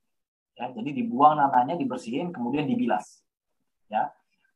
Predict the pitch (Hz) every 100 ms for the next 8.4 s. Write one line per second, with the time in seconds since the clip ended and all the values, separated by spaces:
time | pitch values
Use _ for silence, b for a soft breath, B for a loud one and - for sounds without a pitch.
0 | _ - 131 143 139 127 117 147 220 139
1 | 117 175 175 - 127 107 - - 113 -
2 | 120 185 185 180 185 170 170 - - _
3 | _ _ _ _ - - - 113 160 151
4 | 131 135 123 117 117 139 139 113 110 120
5 | 113 - _ 110 - - - 185 208 -
6 | 202 185 170 - - _ _ - - 104
7 | 107 113 120 123 156 185 165 160 131 120
8 | 113 107 107 -